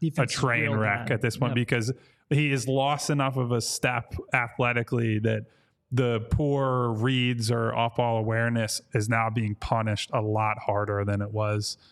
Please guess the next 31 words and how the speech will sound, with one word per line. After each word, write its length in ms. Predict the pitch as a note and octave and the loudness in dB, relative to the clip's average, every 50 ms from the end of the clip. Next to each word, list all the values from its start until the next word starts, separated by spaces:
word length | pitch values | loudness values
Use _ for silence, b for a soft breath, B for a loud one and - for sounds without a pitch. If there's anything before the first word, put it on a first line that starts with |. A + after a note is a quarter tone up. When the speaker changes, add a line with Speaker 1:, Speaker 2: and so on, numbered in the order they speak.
| b b b | b b b
Speaker 2:
a 60 | B2 | -2
couple 340 | - - A#2 G#2+ - A#2+ A2 | 0 0 0 0 0 0 -2
of 60 | G#2 | 0
seasons 340 | - A#2+ A#2+ A#2 B2 A2+ A2+ | 0 -2 0 0 0 0 0
ago. 280 | A#2+ A2+ A#2 A2+ A#2 | 0 0 0 0 0
And 180 | B2 B2+ B2 A#2 | 0 0 0 0
frankly, 340 | - C3+ D3+ F3+ F3 D#3+ C#3+ | 0 0 0 0 0 0 0
he 140 | D3+ E3+ F3+ | 2 2 2
was 280 | F3+ D#3+ C3+ B2+ - - B B B B B B | 2 0 0 -2 -6 -10 B B B B B B
a 80 | - C#3 | -2 0
good 360 | C3 A2 A#2+ C#3 D3+ E3+ D#3 | 0 0 0 0 0 0 -2
defender 880 | C#3+ C#3+ - - C3 C#3+ D#3 C#3+ B2+ B2 B2 A#2+ A#2+ B2+ B2+ B2+ C#3 D3 - | -4 -4 -2 -2 -2 0 0 0 0 0 0 0 0 0 -2 -4 -6 -6 -4
in 360 | B2+ B2 C3 A#2+ B2+ B2+ B2 | -2 -2 0 0 0 0 0
a 40 | A#2 | 2
lot 260 | A2+ A#2+ A#2+ A#2+ A#2+ | 0 0 0 0 0
of 60 | A#2+ | 0
different 320 | A2+ A#2+ A#2+ - A#2 G#2+ G#2+ | 0 -2 -2 -2 -4 -4 -2
matchups. 560 | G#2+ G#2+ G#2+ G#2 - - A2+ G#2+ G#2+ - - | -2 -2 -2 -4 -4 -6 -4 -6 -6 -6 -4
So 220 | - B2 A2+ A2 | -2 0 2 2
it's, 320 | A2+ A2+ A2 - - - - b b b b b b | 2 0 0 -2 -6 -8 -8 b b b b b b
it's 140 | B2+ B2 B2 | -2 -2 0
been 140 | D3 C#3+ C#3+ | 0 0 2
unfortunate, 800 | C#3 C3+ B2+ - - B2 A#2 A2+ - - A#2+ A2+ A2 A2 A2 | 0 0 -2 -2 -2 0 0 0 0 -2 -2 0 0 0 -2
but 240 | - G#2+ G#2 G#2 - | -2 -2 -4 -2 -2
it 140 | A2+ A2+ A#2 | -2 0 2
is 160 | A2+ A2 A2 | 0 0 0
what 140 | A2+ A2 G#2 | 0 0 0
it 100 | G#2 G#2+ | -2 -2
is. 260 | G#2+ B2+ A2+ - - _ _ _ _ - - - | -2 -4 -4 -6 -8 _ _ _ _ -12 -8 -6
Speaker 1:
Agreed. 320 | D3+ D#3+ G3 G#3 F#3 D#3 - - _ _ _ _ _ _ A#2 | -4 -4 -2 -2 -4 -6 -8 -12 _ _ _ _ _ _ -6
Agreed. 380 | C#3 C#3+ E3 F3 F3 E3 C#3 | -4 -2 -2 -2 -4 -4 -8